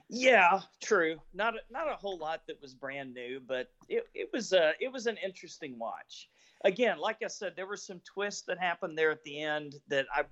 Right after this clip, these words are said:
in the third act, that I certainly wasn't expecting. So it was interesting just to see something that was different from what my mind created before I saw it,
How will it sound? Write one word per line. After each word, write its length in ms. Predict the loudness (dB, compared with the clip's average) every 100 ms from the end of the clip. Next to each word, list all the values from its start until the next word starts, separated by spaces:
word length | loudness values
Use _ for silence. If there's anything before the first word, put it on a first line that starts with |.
| -10 -14 -6 -4
in 140 | 0
the 80 | 0
third 260 | 2 2
act, 240 | 2 0 -2
that 120 | -2
I 120 | -2 -2 -10 _ -14
certainly 440 | 0 0 0 -4
wasn't 340 | -6 -6 -8
expecting. 560 | -18 -8 -6 -6 -10 -12
So 380 | 0 2 2 0 -10 -20 _ 2
it 80 |
was 180 | 4 4
interesting 520 | 2 0 -6 -6 -6
just 280 | -4 -6 -8
to 80 | -10
see 180 | -6 -6
something 320 | -4 -4 -4
that 120 | -12
was 120 | -12 0
different 460 | 4 4 2 -4 -4
from 140 | -8 -2
what 200 | -2 -2
my 100 | -4
mind 400 | -2 -2 -2 -6 -8
created 540 | -2 0 0 -2 -4
before 360 | -8 -4 -2 -2
I 60 |
saw 320 | -4 -4 -4
it, 120 | -8